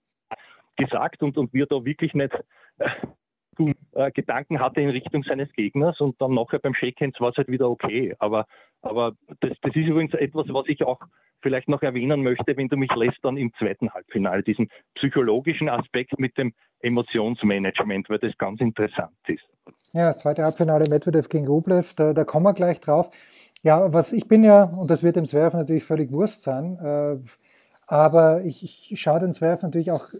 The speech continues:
Speaker 2: immer ein kleines bisschen kritisch an, aber es gibt mittlerweile so viele Sachen, die mir echt,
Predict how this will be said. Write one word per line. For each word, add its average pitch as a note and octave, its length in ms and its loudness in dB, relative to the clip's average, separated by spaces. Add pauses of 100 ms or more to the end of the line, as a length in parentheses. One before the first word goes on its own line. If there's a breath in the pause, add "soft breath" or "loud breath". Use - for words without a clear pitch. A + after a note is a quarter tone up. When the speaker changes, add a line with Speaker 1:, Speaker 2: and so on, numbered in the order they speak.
Speaker 2:
immer G3+ 220 2
ein F3+ 60 2
kleines E3+ 340 -2
bisschen D#3+ 220 -4
kritisch E3+ 400 -2
an, F3+ 140 0
aber D#3+ 100 0
es D3+ 100 -4
gibt - 240 -2
mittlerweile E3 480 2
so D#3 140 0
viele F3+ 240 0
Sachen, D3+ 380 -2
die F3 100 0
mir F3 160 -4
echt, E3+ 300 -6